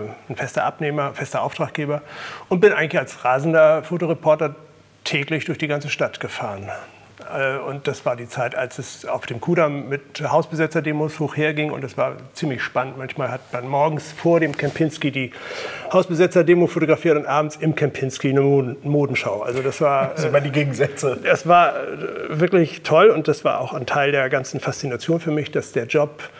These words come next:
Speaker 1: eine Eintrittskarte war.
Speaker 2: Mhm.
Speaker 1: Also ich bin durch diesen Beruf, äh, und durch die Kamera, die ich mir um den Hals gehängt habe, in verschiedenste Milieus reingekommen und konnte eigentlich überall,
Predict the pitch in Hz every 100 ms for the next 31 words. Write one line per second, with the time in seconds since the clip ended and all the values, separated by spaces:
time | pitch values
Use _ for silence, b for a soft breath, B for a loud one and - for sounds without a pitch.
0 | B B B B B 135 151 165 165 143
1 | - 110 104 92 85 - 123 160 185 -
2 | - - 123 123 120 - 139 127 151 143
3 | 156 135 139 127 120 147 - - 147 131
4 | 120 - - 120 131 120 - 123 123 -
5 | 139 139 127 131 110 135 120 117 127 131
6 | 127 - 127 131 123 131 123 123 - -
7 | 151 - 139 170 170 156 - 139 135 123
8 | 139 139 135 151 156 - 127 143 139 131
9 | 123 120 120 - 123 123 123 113 - 123
10 | 117